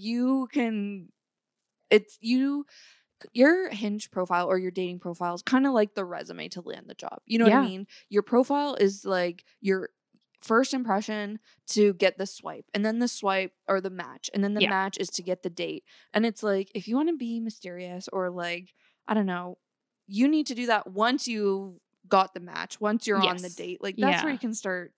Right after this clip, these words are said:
Speaker 1: to be mysterious. <laughs> I don't know, not from the get-go, because then they're questioning, "Should I swipe or should I not?"
Speaker 2: Exactly.
Speaker 1: Like,
Speaker 2: Yeah.
Speaker 1: yeah.
Speaker 2: Yeah. Or you can read as, like, a catfish.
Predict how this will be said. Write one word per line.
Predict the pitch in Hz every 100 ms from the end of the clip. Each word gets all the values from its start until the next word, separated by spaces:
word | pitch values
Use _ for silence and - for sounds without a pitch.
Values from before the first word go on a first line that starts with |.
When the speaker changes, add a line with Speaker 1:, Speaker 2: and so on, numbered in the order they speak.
| -
Speaker 1:
to | 208 190 170 170 185 _ _
be | 180
mysterious. | 175 - - - - - -
<laughs> |
I | 339
don't | - 233
know, | 208 180
not | 180 208 208 202 - _ _ - _
from | - 220
the | 202
get-go, | 175 165 185 180
because | 196 190 180 - _ _ -
then | 190 185
they're | 180
questioning, | - 185 175 175 170
"Should | 180 175 180 - _ -
I | 208 214 220
swipe | - 233 247 -
or | 185
should | - 196
I |
not?" |
Speaker 2:
Exactly. | 214 208 220 196 190
Speaker 1:
Like, | 196 208
Speaker 2:
Yeah. | 196 170 - _ _ _ _ _ -
Speaker 1:
yeah. | -
Speaker 2:
Yeah. | - 214 - _ _ _ _ -
Or | 233
you | 269 269
can | 247 202
read | 190 190
as, | 190
like, | 190 175
a |
catfish. | - 165 180 - - - - -